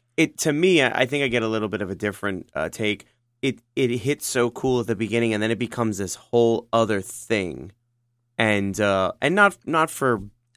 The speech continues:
Speaker 2: for the worse or anything like that, 'cause I, I agree. This one of the, this one of the stages. Um, as soon as I hear those drums, I instantaneously think of the level and, and my
Speaker 1: Mm-hmm.
Speaker 2: time playing it, and the frustrations, like, the exact same
Speaker 1: <laughs>
Speaker 2: frustrations we're all, you know,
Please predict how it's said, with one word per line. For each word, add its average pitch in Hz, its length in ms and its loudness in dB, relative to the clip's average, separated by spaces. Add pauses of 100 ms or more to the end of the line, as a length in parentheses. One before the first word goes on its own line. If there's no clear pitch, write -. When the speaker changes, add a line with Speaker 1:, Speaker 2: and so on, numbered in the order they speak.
(120)
Speaker 2:
for - 160 -6
the 104 120 -2
worse 107 420 0
or 95 100 -4
anything 92 320 -4
like 92 140 -4
that, 92 160 -4
'cause 101 120 -6
I, 104 200 0
I 107 100 2
agree. 104 500 -2 (140)
This - 380 -6
one 98 180 -2
of 90 60 -6
the, 85 80 -10
this 90 300 -10
one 95 200 -6
of 90 60 -8
the 80 80 -14
stages. 90 600 -8
Um, 85 300 -8 (840)
as 101 120 -6
soon 135 120 4
as 113 80 2
I 107 80 2
hear 110 160 2
those 98 200 0
drums, 95 300 0
I 95 80 0
instantaneously 92 760 -4
think 92 240 -6
of 87 60 -6
the 85 100 -6
level 82 360 -4
and, 80 280 -10
and 85 160 -8
my 82 120 -6
Speaker 1:
Mm-hmm. - 140 -8
Speaker 2:
time 85 160 -6
playing 87 360 -6
it, 80 80 -4
and 123 120 4
the 117 40 0
frustrations, 107 720 0
like, 90 100 -6 (280)
the 202 120 -4
exact 104 300 2
same 104 160 -2
Speaker 1:
<laughs> - 80 -10
Speaker 2:
frustrations 101 500 0
we're 98 140 0
all, 92 220 0 (120)
you 95 120 -4
know, 87 280 -6